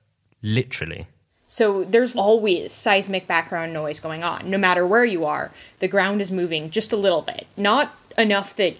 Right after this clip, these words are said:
Speaker 2: you could feel it like you can feel an earthquake, but just a little bit of motion. Uh, a lot of those sources are natural,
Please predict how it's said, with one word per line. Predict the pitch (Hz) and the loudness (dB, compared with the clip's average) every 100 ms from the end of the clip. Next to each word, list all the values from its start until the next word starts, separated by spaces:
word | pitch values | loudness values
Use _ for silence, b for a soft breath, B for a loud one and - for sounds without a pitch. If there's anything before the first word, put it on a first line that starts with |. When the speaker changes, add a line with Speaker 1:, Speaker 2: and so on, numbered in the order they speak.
| - | -8
Speaker 2:
you | 196 | -8
could | 190 185 | -6 -8
feel | - 330 320 | -2 2 2
it | 226 | 2
like | - 160 | -2 -6
you | 175 | -8
can | 175 | -10
feel | - 175 | -8 -6
an | 151 | -4
earthquake, | - 339 - 180 - - B B B B | -2 -2 -2 -6 -6 -14 B B B B
but | 165 196 180 - | 0 2 2 0
just | 196 277 - | -2 -2 -2
a | - | -2
little | 220 226 226 | 2 2 2
bit | 214 208 | 0 -2
of | 190 | -2
motion. | 180 - - 69 214 B B B - | -6 -8 -8 -10 -12 B B B -2
Uh, | 208 202 | 2 4
a | 226 | 6
lot | 226 | 6
of | 240 | 4
those | 247 247 | 2 0
sources | 233 220 202 | -2 -4 -6
are | 190 | -4
natural, | 156 - - 320 453 | -2 -2 0 0 0